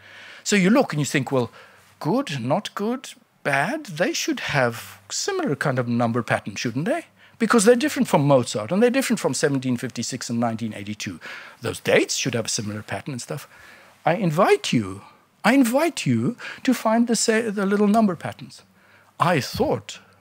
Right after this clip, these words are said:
about ten years ago that I would find the not operator pattern, that I could take white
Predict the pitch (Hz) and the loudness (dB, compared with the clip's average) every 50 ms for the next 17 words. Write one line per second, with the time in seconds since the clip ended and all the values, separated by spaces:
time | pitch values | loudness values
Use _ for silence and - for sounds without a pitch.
0 | _ - 117 117 110 107 98 - - - 120 113 113 123 180 220 214 143 - 95 | _ -14 -12 -8 -8 -8 -8 -8 -8 -8 -8 -6 -6 -8 -6 -6 -8 -8 -6 -4
1 | 101 113 117 - - - - - - - 160 156 170 170 190 202 185 156 - - | -4 -4 -6 -8 -14 -18 -18 -6 0 0 2 4 4 2 2 2 0 -2 0 0
2 | 175 170 175 160 - - - 139 123 135 120 123 151 180 151 - - - - _ | 0 0 0 -2 -6 -10 -6 -2 0 2 2 2 2 2 0 -2 -6 -16 -18 _
3 | _ _ - 135 135 - 127 113 110 110 - 107 92 - - 208 208 - - 92 | _ _ -2 -2 0 0 -2 -2 -2 -4 -8 -10 -12 -6 -2 -2 -2 -2 -4 -10
4 | 85 87 - _ - - - - - - 156 156 160 156 - 151 123 - - 185 | -10 -14 -20 _ -20 -20 -20 -8 -2 2 4 4 4 2 0 -4 -8 -6 -6 -6
5 | 175 - - - - - 120 117 - 185 147 - - - - | -6 -8 -14 -14 -10 -8 -4 -2 0 -2 -2 -2 -6 -14 -14